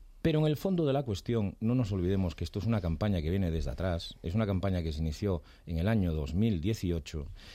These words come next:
y que es una campaña, eh, que lo que hace es advertir. Al final, detrás de esto no hay una inspección.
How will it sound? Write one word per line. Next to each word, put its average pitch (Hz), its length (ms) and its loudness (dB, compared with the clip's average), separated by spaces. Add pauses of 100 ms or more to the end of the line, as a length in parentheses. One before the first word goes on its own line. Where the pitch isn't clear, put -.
(140)
y 101 120 0
que 98 60 4
es 104 80 0
una 147 140 2
campaña, 104 680 0
eh, 85 280 -2
que 90 120 -2
lo 85 180 -2
que 90 140 -2
hace 95 380 0
es 107 260 -4
advertir. 92 560 -2 (580)
Al 78 160 -4
final, 101 280 0
detrás 95 420 0
de 107 80 0
esto 107 240 -2
no 101 220 4
hay 104 140 2
una 92 140 2
inspección. 95 560 -2